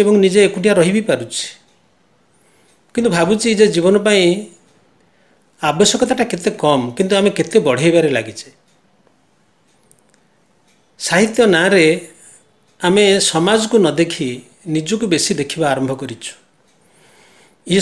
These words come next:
ସମୟ, ସମାଜ ପାଇଁ ଆମେ ବେଶୀ ଭାବିବା, ଆମେ ସାହି ପଡ଼ିଶୀଙ୍କ କଥା ବେଶୀ ଭାବିବା। କେତେ ହଇରାଣ ହେଇ ଶ୍ରମିକମାନେ କେତେ କିଏ ମରିଯାଉଛନ୍ତି, କ'ଣ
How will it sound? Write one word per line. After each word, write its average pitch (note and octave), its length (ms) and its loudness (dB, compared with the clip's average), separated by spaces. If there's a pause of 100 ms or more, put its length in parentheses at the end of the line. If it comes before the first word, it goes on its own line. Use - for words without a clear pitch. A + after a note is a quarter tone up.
(100)
ସମୟ, E3 280 2 (1040)
ସମାଜ E3 240 -2 (100)
ପାଇଁ F#3+ 180 0
ଆମେ F3 180 2
ବେଶୀ - 180 -4 (100)
ଭାବିବା, D3+ 400 -2
ଆମେ D#3+ 180 -2
ସାହି D3 220 -6
ପଡ଼ିଶୀଙ୍କ D#3+ 340 -6 (100)
କଥା - 240 -10
ବେଶୀ B2+ 200 -6
ଭାବିବା। C3 400 -8 (960)
କେତେ - 200 -6 (100)
ହଇରାଣ D#3+ 320 0
ହେଇ F#3 160 2
ଶ୍ରମିକମାନେ E3 580 0 (360)
କେତେ G#3 240 -8
କିଏ A3+ 160 0
ମରିଯାଉଛନ୍ତି, E3 680 0
କ'ଣ G3+ 100 0